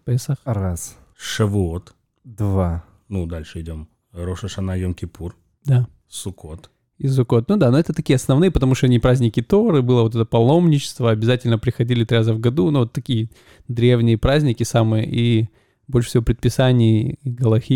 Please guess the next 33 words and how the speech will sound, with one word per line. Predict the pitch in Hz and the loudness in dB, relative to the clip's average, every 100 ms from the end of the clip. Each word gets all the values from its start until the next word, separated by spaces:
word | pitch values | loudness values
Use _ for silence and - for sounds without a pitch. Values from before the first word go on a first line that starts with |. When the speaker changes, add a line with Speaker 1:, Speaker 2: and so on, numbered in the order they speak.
| 120 | -2
Speaker 1:
и | |
всего | 110 - 113 117 | -2 -4 -2 -2
связано | 120 110 110 | 0 2 2
с | 104 | -2
Speaker 3:
Мгм. | 123 | -2
Speaker 1:
этим, | 123 113 | -4 0
правильно? | 123 123 113 - _ - | 2 2 0 -4 _ -4
Какие | 135 208 | 0 2
были | 214 135 | 2 2
основные | - 127 120 | 2 2 4
праздники | 127 139 135 113 117 107 _ _ _ - | 2 2 2 0 0 -2 _ _ _ -2
восстанавливающегося | 123 - 120 120 135 135 131 131 131 - 131 135 - 135 - _ - | -2 -2 0 2 2 2 2 2 0 0 0 0 2 0 -2 _ -12
Ишува, | 127 - 120 113 147 160 | -10 -2 0 2 0 -2
еврейского | 120 113 123 - 127 113 107 | 0 2 2 0 -2 -2 0
вот | 110 - _ _ _ _ _ - | -2 -6 _ _ _ _ _ -8
поселень-, | 131 - 120 127 131 - | -6 0 2 2 0 -2
поселенческого | 123 127 127 - - 120 | -2 2 2 2 0 2
движения? | 117 120 117 107 110 - | 2 4 4 2 0 -2
У | 127 | 0
них | 147 | 0
свои, | - 139 139 147 | 0 2 2 2
то | _ - 131 | _ -4 -2
есть | 120 | 0
они | 127 135 156 - _ _ _ | 2 2 2 -2 _ _ _
в | |
какой-то | 135 131 | -2 2
момент, | 139 165 170 | 2 2 0
у | 131 | 0
них | 135 - | 0 2
некоторые | 143 151 135 139 131 | 0 0 0 2 2
праздники | 151 180 170 156 120 | 2 2 2 2 0
выделились | 117 139 143 135 123 117 - | 2 2 2 2 0 -2 -4
как, | 117 - | -6 -6